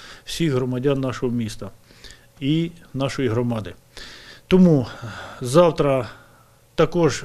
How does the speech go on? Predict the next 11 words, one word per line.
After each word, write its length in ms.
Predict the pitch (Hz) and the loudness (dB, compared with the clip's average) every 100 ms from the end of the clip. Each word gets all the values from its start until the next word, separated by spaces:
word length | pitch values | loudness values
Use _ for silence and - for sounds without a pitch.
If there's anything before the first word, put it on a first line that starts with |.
| 147 | -4
із 260 | 143 135 - | -2 -2 -6
сімнадцятої 720 | - 160 156 143 - - 127 | -6 -2 0 -2 -4 -4 -4
до 120 | 135 | -2
двадцять 280 | 131 131 - | -4 -6 -4
першої 360 | 135 123 131 | -4 -4 -4
години 300 | 117 127 127 | -4 -2 -4
відмикатимуться 920 | 127 139 147 143 123 123 117 113 120 | -4 -2 -4 -2 -6 -4 -6 -6 -4
район 260 | 131 151 131 | 0 0 -2
Цукрового 460 | - 123 156 151 139 | -6 -4 0 2 2
заводу, 480 | 147 165 185 208 - - - - - - | 2 2 2 2 -2 -18 -20 -20 -20 -14
Цегельний 720 | - 160 139 151 156 175 | 0 4 4 4 2 -2